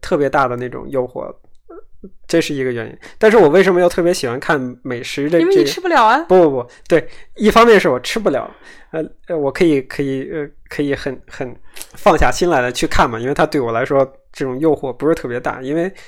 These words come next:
Speaker 2: 那它对于你来说，它的这个感官刺激在什么地方呢？因为我们每个人，
Speaker 1: 嗯。
Speaker 2: 就是看东西，你都寻求一种感官刺激嘛。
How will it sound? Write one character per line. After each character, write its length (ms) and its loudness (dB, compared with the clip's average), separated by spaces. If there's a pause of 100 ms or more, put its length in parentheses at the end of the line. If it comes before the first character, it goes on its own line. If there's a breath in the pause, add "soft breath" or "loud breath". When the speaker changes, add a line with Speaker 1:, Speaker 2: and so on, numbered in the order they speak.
(140 soft breath)
Speaker 2:
那 80 6
它 100 8
对 220 8
于 20 6
你 140 4
来 180 4
说， 160 -2
它 100 2
的 80 2
这 80 -2
个 120 -4
感 180 2
官 160 4
刺 220 0
激 100 -2
在 100 6
什 160 -2
么 80 -6
地 140 -4
方 160 0
呢？ 100 -6
因 120 2
为 60 4
我 120 6
们 80 4
每 220 0
个 100 -4
人， 240 0 (160)
Speaker 1:
嗯。 80 -8
Speaker 2:
就 100 6
是 60 10
看 240 -2
东 100 0
西， 100 -4
你 60 -6
都 200 2 (460)
寻 200 -8
求 160 4
一 60 2
种 240 -2
感 160 2
官 180 2
刺 160 -10
激 140 -10
嘛。 160 -6